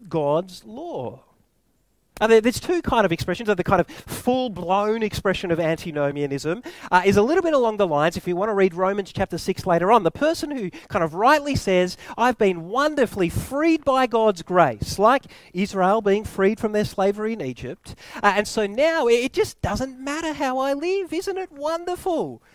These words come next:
You know, the more I sin, the more God has the opportunity to show grace, uh, and that just brings more glory to God. Of course, that completely misses the point of God's saving. God doesn't just save us by his grace. He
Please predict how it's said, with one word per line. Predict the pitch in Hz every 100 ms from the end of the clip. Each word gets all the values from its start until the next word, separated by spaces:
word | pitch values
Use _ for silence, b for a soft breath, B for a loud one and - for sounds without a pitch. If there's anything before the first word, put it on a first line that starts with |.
| B 220
You |
know, | 262
the | 247
more | 214 214 311 339 330
I | 285 302
sin, | - - 202 202 277 - B 196
the | 196
more | 214 311 330
God | 294 294 254
has | 277
the | 254 247
opportunity | 247 262 254 247 247
to | 254
show | - 226 262
grace, | 220 156 135 254 - - B B
uh, | 233
and | 220 254
that | 311
just | 285 247
brings | 202 208 -
more | 240
glory | 208 220 269 349 359 285
to | 254
God. | 202 170 120 113 _ - - - b b b _ _ _ _ _ _ _ -
Of | 262 -
course, | 247 233
that | 247 -
completely | 220 214 233 220 233
misses | 247 226
the | 262
point | - 311 370
of | 294
God's | 233 208 -
saving. | - 196 262 220
God | 190 254
doesn't | 214 196
just | 180 165 -
save | 170 202 208
us | 202
by | - 208 196
his | 196
grace. | - 208 285 311
He | 277